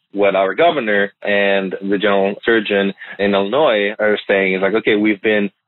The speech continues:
doing this for two weeks, but the cases continue to grow. People are not listening. They are not staying indoors." How would that scenario impact the type of content that you would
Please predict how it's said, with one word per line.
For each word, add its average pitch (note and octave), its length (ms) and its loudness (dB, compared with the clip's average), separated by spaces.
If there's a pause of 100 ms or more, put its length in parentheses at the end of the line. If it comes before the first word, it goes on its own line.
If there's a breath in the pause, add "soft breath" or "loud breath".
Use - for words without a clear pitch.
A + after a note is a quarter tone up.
(100)
doing B2+ 180 2
this B2 160 -2
for A#2 80 -2
two A2+ 220 0
weeks, G2+ 380 2
but G2+ 140 -2
the G#2 60 0
cases G#2+ 500 -2
continue G#2 360 -2
to G2 140 -4
grow. G2 500 0
People A#2 260 0
are G#2 140 2
not G2+ 220 -2
listening. G2 840 0
They G#2+ 140 2
are G2+ 140 2
not G2+ 240 -2 (160)
staying G2 440 0 (220)
indoors." G2+ 760 0 (340)
How C#3 320 0
would C3 320 0 (580)
that A2+ 280 0 (100)
scenario G#2 520 0
impact G#2+ 640 -2 (300)
the G#2+ 100 0 (180)
type A#2 220 0
of G#2 200 -6
content G2 680 -2
that G2 140 -2 (120)
you G#2+ 120 2
would A2 360 0